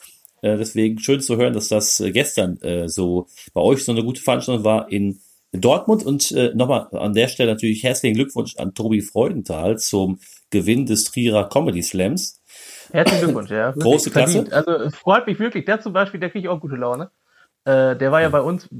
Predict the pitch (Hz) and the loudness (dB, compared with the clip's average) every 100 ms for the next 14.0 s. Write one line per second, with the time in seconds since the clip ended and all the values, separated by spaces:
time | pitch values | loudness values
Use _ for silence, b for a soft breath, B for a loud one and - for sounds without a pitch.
0 | - 120 135 135 131 127 147 175 170 156 | -14 -6 -4 -2 -4 0 2 2 0 -2
1 | 139 160 165 160 160 165 165 b - 120 | 0 0 -2 0 0 0 -2 b -2 0
2 | 107 131 131 131 139 135 131 - - _ | 4 4 4 2 -2 -2 -4 -8 -20 _
3 | _ _ _ 160 196 156 143 165 180 160 | _ _ _ 2 2 -2 2 0 0 0
4 | 185 185 156 151 - 143 139 - 165 170 | 0 0 -4 -4 -6 -4 -4 -6 0 0
5 | 160 165 160 143 135 135 135 135 131 104 | 4 2 2 0 2 2 2 2 2 0
6 | 107 - 147 147 120 - 87 82 - 139 | -2 0 0 0 -4 -6 -6 -4 -2 2
7 | 185 - 139 131 101 98 _ 139 139 127 | 0 2 0 0 -4 -14 _ -2 0 0
8 | 101 139 - 135 107 - 151 - - 175 | -2 -6 -4 -2 -2 0 0 0 -2 0
9 | 170 - 151 175 123 165 - 180 - _ | 0 0 0 0 -4 -4 -4 -4 -6 _
10 | 139 214 - - - 156 175 185 165 135 | -2 0 -2 -4 -4 -4 -2 -2 -2 -2
11 | - 104 107 135 135 127 - 95 113 123 | -4 0 2 2 2 2 0 0 0 0
12 | - - 147 185 117 101 - 113 117 104 | -2 0 0 0 -2 -2 0 0 2 0
13 | 120 127 127 113 110 - 104 107 107 | 0 0 -2 -4 -6 -8 -10 -8 -6